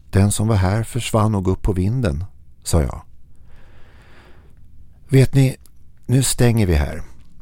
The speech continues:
Hon knuffade igen dörren mot vindstrappan, fattade öglan på den stora nyckeln till det gamla låset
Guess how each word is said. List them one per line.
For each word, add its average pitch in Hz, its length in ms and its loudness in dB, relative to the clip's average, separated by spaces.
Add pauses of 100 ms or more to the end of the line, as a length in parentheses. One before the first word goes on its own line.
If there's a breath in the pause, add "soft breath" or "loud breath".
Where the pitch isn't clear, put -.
(340)
Hon 98 240 0
knuffade 95 420 2
igen 85 320 2
dörren 71 320 0
mot 82 200 -6
vindstrappan, 71 760 -4 (400 soft breath)
fattade 95 460 2
öglan 85 520 -2
på - 120 -4
den 85 120 0
stora 82 380 -2
nyckeln 87 420 -4
till 80 120 -2
det 80 80 -2
gamla 80 280 0
låset 76 680 -6